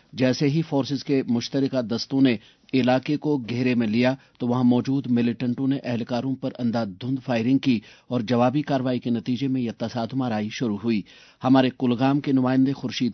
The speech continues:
پڈرو نے خبر دی ہے کہ جھڑپ ابھی بھی جاری ہے اور حتمی تفصیلات کا انتظار ہے۔ لیفٹیننٹ گورنر منوج سنہا نے شہریوں میں روحانیت سے پُر اور اخلاقیات پر مبنی زندگی گزارنے کی اہمیت اجاگر کی ہے۔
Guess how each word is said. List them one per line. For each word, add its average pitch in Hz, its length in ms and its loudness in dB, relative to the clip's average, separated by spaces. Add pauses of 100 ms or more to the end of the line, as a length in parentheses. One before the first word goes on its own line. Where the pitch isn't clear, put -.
پڈرو 120 280 -2
نے 135 100 2
خبر 113 260 -6
دی 131 200 4
ہے 131 140 2 (300)
کہ 131 100 -2
جھڑپ 123 460 -2
ابھی 117 280 0
بھی 127 280 -4
جاری 127 340 0
ہے 123 140 2 (280)
اور 123 140 -2 (100)
حتمی 135 380 -2
تفصیلات 120 540 -4
کا 113 160 -4 (360)
انتظار 120 540 0 (120)
ہے۔ 104 180 -4 (440)
لیفٹیننٹ 170 540 6
گورنر 180 280 8
منوج 170 340 4
سنہا 170 280 4
نے 185 140 4
شہریوں 165 460 4
میں 170 180 6
روحانیت 156 640 2
سے 156 100 -4
پُر 160 300 0
اور 147 240 2
اخلاقیات 143 640 0
پر 147 120 -4
مبنی 127 420 4 (280)
زندگی 143 520 4
گزارنے 135 460 0
کی 135 180 -4
اہمیت 127 420 0
اجاگر 120 400 0
کی 120 200 -2
ہے۔ 113 160 -2